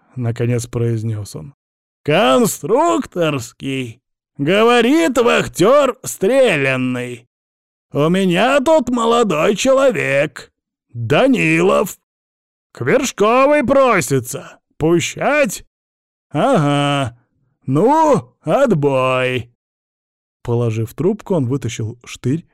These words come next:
который удерживал вертушку, да более знакомое мне устройство, и пустил меня на территорию фабрики. В прошлом году мы уже были здесь вместе с Рунги, так что я помнил, куда идти. Отворив дверь конструкторского отдела, я увидел две фигуры, слившиеся в объятиях.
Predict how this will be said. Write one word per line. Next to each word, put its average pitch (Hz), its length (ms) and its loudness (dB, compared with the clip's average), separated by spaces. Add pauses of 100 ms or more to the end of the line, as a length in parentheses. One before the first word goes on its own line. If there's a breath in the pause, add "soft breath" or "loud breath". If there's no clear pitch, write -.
(120)
который 196 340 -2
удерживал 190 400 -2
вертушку, 190 720 -6
да 143 160 -2
более 135 240 -2
знакомое 123 440 -6
мне 120 140 -4
устройство, 120 640 -8 (420)
и 233 120 2
пустил 185 360 -4
меня 139 240 -2
на 120 120 -8
территорию 117 560 -6
фабрики. 107 640 -12 (680)
В - 100 -20 (100)
прошлом 156 360 0
году 139 240 0
мы 143 160 2
уже 127 180 0
были 127 320 -4
здесь 117 340 -4
вместе 117 460 -4
с - 100 -10
Рунги, 151 360 -4
так - 240 -12
что - 160 -10
я 127 140 -4
помнил, 156 460 -6
куда 117 280 -6
идти. - 320 -14 (800)
Отворив 156 420 0
дверь 151 220 0
конструкторского 135 880 -6
отдела, 147 540 -4
я 151 240 0
увидел 170 320 -2
две 131 280 -4
фигуры, 156 520 -4
слившиеся 147 800 -6
в 139 60 -6
объятиях. 131 760 -6